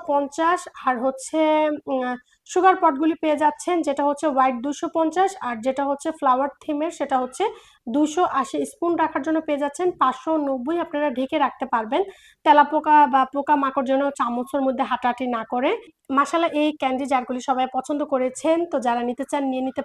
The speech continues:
পারেন। মাশাআল্লাহ, খুবই হাই কোয়ালিটি। আর দেখিয়ে দিচ্ছি,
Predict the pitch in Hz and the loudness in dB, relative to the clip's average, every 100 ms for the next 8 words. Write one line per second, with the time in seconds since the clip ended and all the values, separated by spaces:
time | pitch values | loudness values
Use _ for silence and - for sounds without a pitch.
0 | - 247 269 269 247 254 247 - 339 370 | -2 -2 -2 -6 -6 -6 -6 -6 -2 -2
1 | 370 - 254 - 269 262 247 349 403 - | -2 -4 -6 -2 0 -2 -4 -2 -4 -4
2 | - - - 262 269 - - 277 330 370 | -20 -18 -6 -4 -4 -6 -8 -6 -2 -2
3 | 339 302 - - 339 | -4 -6 -8 -8 -4